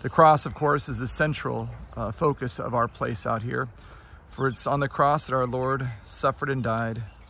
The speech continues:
for us to merit us his forgiveness.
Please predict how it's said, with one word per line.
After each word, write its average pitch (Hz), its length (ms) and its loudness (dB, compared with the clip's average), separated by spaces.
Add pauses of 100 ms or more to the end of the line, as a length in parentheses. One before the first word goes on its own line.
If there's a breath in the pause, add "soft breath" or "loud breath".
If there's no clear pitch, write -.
for 127 180 0
us - 400 -2 (680 loud breath)
to - 80 -10
merit 139 300 4
us 127 240 0
his 123 280 -8 (120)
forgiveness. - 720 -6